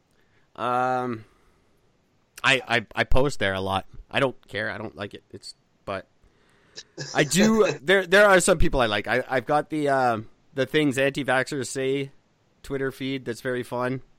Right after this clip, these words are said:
Speaker 1: I also, I have a Twitter feed that is, uh, tracks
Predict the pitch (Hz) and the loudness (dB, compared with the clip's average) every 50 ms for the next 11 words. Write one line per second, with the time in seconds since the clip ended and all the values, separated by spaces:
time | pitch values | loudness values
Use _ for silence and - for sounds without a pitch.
0 | _ _ _ _ _ _ _ _ _ _ _ _ - - _ _ - - 135 156 | _ _ _ _ _ _ _ _ _ _ _ _ -20 -20 _ _ -4 0 2 2
1 | 165 170 175 180 - 202 180 170 160 - 135 147 147 147 170 160 156 156 147 139 | 4 4 4 4 4 4 4 4 2 2 0 0 2 2 2 2 2 0 -2 -4
2 | 131 - - 165 151 151 151 151 143 131 - - - - 139 139 139 139 131 123 | -4 -2 -2 0 0 0 0 0 -2 -2 -6 -10 -10 -6 -4 -2 -2 -2 -4 -2
3 | 107 123 120 120 117 - - 123 131 127 123 117 107 - 120 113 113 110 110 110 | 0 0 0 0 0 -2 -4 -2 -2 0 -2 -2 -4 -4 -2 0 0 2 2 2
4 | 107 104 101 - - - - - _ _ _ _ _ _ _ _ _ _ _ - | 0 -2 -2 -6 -10 -14 -18 -20 _ _ _ _ _ _ _ _ _ _ _ -20
5 | - _ _ _ - - 165 165 165 156 - - | -20 _ _ _ 0 2 4 4 4 4 2 -4